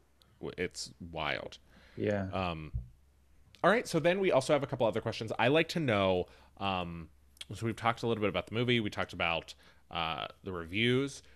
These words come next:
Speaker 1: There are a couple more fun questions we ask at the end. If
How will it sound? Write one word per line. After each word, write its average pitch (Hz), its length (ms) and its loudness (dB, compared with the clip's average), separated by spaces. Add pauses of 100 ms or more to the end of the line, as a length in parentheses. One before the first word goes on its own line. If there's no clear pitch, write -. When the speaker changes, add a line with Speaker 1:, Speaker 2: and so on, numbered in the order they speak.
(180)
Speaker 1:
There 117 140 2
are - 20 4
a 104 60 -2
couple 120 220 -2
more 104 140 0
fun 82 220 -6
questions - 320 -14
we 85 80 -8
ask - 160 -12
at - 60 -20
the - 100 -12
end. - 160 -14 (340)
If 120 140 2